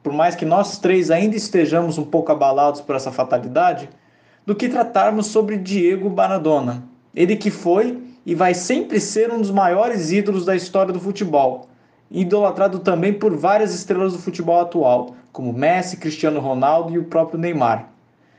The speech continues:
Então eu queria ouvir um pouquinho de vocês dois, Daniel e Sal. Quem é o Diego Maradona pra vocês, numa perspectiva histórica?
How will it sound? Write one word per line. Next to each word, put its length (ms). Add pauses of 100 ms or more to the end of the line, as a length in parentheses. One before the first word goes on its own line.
(340)
Então 240
eu 100
queria 240
ouvir 140
um 80
pouquinho 300
de 80
vocês 440
dois, 480
Daniel 460
e 60
Sal. 480 (520)
Quem 320
é 160
o 160
Diego 380
Maradona 440
pra 140
vocês, 880
numa 200
perspectiva 680
histórica? 720